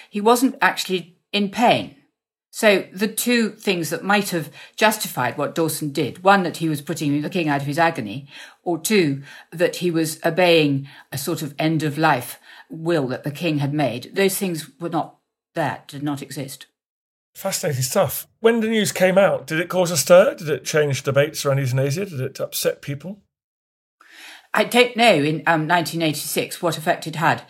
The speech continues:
Speaker 2: So the Queen has never gone on the record saying, "Oh, poor old Grandpa,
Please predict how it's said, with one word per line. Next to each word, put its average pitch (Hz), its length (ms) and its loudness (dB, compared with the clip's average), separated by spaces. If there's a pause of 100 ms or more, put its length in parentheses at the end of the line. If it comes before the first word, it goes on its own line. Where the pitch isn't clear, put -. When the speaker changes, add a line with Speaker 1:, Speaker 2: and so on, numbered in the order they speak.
(160)
Speaker 2:
So 202 260 2
the 202 140 0
Queen 240 260 4
has 180 160 0
never 180 160 6
gone 165 140 4
on 160 80 2
the 147 80 -2
record 135 340 0
saying, 131 380 2
"Oh, 185 140 -6
poor 143 280 -2
old 139 160 2
Grandpa, 135 480 -4